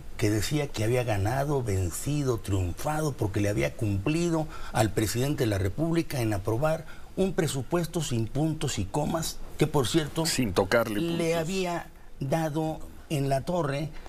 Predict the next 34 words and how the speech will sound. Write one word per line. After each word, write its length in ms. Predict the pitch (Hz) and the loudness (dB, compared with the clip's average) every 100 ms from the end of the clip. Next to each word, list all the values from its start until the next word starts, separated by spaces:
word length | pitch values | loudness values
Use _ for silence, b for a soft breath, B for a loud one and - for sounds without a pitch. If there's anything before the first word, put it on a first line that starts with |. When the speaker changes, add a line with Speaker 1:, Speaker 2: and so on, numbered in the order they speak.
| B | B
Speaker 1:
al 240 | - 127 - | 2 2 2
campo 400 | 151 151 - 113 | 0 0 0 0
sonorense, 920 | 117 110 101 107 117 131 127 117 127 | 0 2 2 2 2 0 0 0 0
a 40 | |
la 120 | 110 107 | 0 0
pesca 440 | - 117 - 113 | 0 -2 0 -2
sonorense, 920 | - 104 101 90 98 117 120 113 127 | 0 0 2 2 0 2 0 0 0
a 40 | 113 | 0
la 120 | 104 | 0
educación, 960 | 101 98 - 101 98 120 113 117 117 | 0 -2 0 0 0 -2 0 0 0
a 80 | 110 | 0
la 180 | 101 98 | 2 0
salud, 580 | 98 107 104 120 143 151 B B | 0 0 0 0 0 0 B B
porque 280 | 139 117 160 | 0 0 2
le 80 | 156 | 0
habían 320 | 160 180 180 | 0 0 -2
cortado 1000 | - 160 139 131 127 117 175 170 151 110 - B - | 0 0 2 -2 -4 -4 -2 0 0 -2 -4 B 0
todos 260 | 143 135 | 2 2
los 140 | 120 95 | 2 0
suministros, 520 | 101 101 104 101 110 | 0 2 0 0 0
que 100 | - | 0
habían 220 | 151 180 | 0 0
acabado 480 | 160 - 131 180 175 | 0 0 0 0 0
con 320 | 147 131 117 | 0 0 2
los 160 | 117 - | 2 0
fondos, 800 | - - 175 165 135 107 98 - B B | -2 0 2 2 0 0 -4 -8 B B
el 120 | 127 | 0
fondo 380 | - 139 131 120 | 2 0 2 2
minero, 760 | 104 104 110 139 147 135 123 - B B | 2 2 0 0 0 2 0 -2 B B
con 160 | 147 135 | 0 2
el 100 | 120 | 2
fondo 340 | 135 135 117 | 2 2 2
de 60 | 104 | 2
estabilización, 1040 | - 110 110 110 101 110 101 139 139 143 | 2 0 2 0 0 0 0 0 0 0